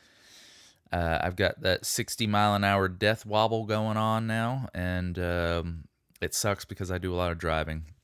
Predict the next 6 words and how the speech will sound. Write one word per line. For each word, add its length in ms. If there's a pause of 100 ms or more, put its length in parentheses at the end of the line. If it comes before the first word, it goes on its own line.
(680)
for 180
work 300
and 100
stuff, 420
and, 220
uh, 300